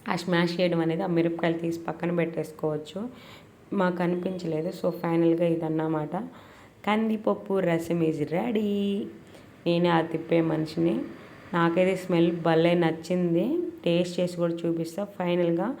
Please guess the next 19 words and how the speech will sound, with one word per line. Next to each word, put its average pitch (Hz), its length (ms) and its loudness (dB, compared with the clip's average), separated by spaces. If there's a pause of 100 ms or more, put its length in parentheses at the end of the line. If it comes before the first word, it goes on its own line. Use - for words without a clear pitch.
(440)
ఇంకా 196 300 2
ఇంకొక 185 340 0
ఐటమ్ 170 340 0
ఏం 170 160 4
చేసాము, 170 300 -2 (140)
గోంగూర 170 420 2
చట్నీ. 170 340 -4 (640)
ఇవి 190 160 2
మేము 190 260 2 (220)
లివర్ 180 280 2
ఫ్రై, 202 200 0 (140)
గోంగూర 165 400 4
చట్నీ, 170 320 -4
రసం 170 380 -2
పెట్టాము. 156 540 -2 (1700)
మీకేమి 170 540 6
అనేది 165 340 4
చూపిస్తా. 170 460 -4
So 175 160 -2